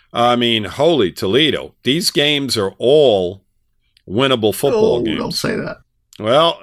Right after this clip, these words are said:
Speaker 1: I mean, listen, I've been saying it week in and week out. I mean, I, I looked at the schedule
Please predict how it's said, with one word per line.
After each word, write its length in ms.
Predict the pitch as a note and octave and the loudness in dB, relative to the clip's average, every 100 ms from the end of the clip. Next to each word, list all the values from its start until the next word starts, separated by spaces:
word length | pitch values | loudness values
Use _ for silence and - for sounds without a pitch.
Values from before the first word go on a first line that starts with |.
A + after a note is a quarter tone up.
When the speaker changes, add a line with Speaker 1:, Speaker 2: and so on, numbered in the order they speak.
| A2+ | -8
Speaker 1:
I 140 | B2 B2 | -4 -2
mean, 200 | B2+ B2 | -2 0
listen, 400 | B2 - D#2+ - | 0 -2 -8 -10
I've 200 | A2 G#2 | -6 -4
been 120 | A#2+ G#2 | -4 -2
saying 360 | - A#2+ A#2+ | 0 0 0
it 120 | A2+ | -2
week 240 | G#2+ A2+ G#2 | -4 -4 -2
in 120 | A2 | -4
and 100 | G#2 | -4
week 240 | G#2+ G2 | -6 -4
out. 340 | A2+ C3 C3+ - A#2 | -2 0 -2 -4 -8
I 60 | |
mean, 180 | G2+ G#2 | -6 -4
I, 220 | G2 G2+ G#2+ | -4 -4 -4
I 100 | G2 | -6
looked 300 | G2 B2+ - | -4 -6 -8
at 100 | F#2+ | -10
the 80 | B2 | -6
schedule 720 | - B2 A#2+ A2 A#2+ A2+ | -2 -2 -2 -2 -2 -4